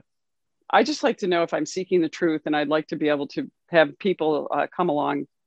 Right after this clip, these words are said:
especially young people and young people that care about our country and care about freedom and care about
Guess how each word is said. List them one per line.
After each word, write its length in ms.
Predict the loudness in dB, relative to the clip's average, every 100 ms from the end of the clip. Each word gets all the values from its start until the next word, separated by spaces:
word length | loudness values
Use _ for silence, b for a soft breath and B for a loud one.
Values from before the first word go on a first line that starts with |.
| _ -6
especially 460 | -4 0 0 4 4
young 280 | 6 4 4
people 360 | 0 0 0
and 100 | 2
young 160 | 2 0
people 220 | -2 -2
that 120 | -4
care 140 | -2 -2
about 180 | 0
our 80 | -2
country 440 | -4 -6 -4 -4 -4
and 80 | 0
care 120 | 0
about 260 | 2 0 -2
freedom 340 | -4 -2 -4
and 140 | -6 -2
care 140 | 0
about 300 | 2 2 0